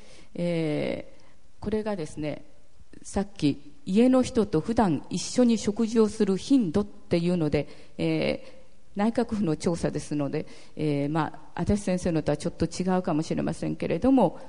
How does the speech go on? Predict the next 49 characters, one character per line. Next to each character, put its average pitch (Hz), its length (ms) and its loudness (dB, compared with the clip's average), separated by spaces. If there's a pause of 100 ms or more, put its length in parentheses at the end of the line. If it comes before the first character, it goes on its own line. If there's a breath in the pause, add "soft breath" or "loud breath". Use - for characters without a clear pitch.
(420 loud breath)
朝 226 220 4
食 202 340 -2
は 233 200 2
小 220 260 2
学 214 200 0
生、 165 320 -2 (140)
小 214 220 0
学 220 160 0
校 175 100 0
六 175 280 0
年 240 200 2
生 160 300 -2
で、 - 240 0 (380 loud breath)
え 156 500 0
ー、 - 40 -12
し - 120 -10
て 269 180 4
い 247 80 2
る 277 100 2
っ - 40 -2
て - 160 -2
い - 20 0
う - 20 0
の 151 60 2
が 151 60 0
四 202 320 0
十 165 240 -2
二 185 220 -2
点 247 180 -2
一 - 180 -8
パ 165 160 0
ー 165 60 -2
セ 170 160 -6
ン 156 60 -6
ト、 156 120 -6
中 214 240 -2
学 214 200 -2
生 156 260 -2
で 202 180 -2 (380 loud breath)
二 202 160 0
十 165 220 2
四 220 240 2
点 156 220 -2
三 165 280 -2
パ 165 180 -2
ー 160 60 -2
セ 160 160 -4
ン 151 80 -6
ト。 - 200 -8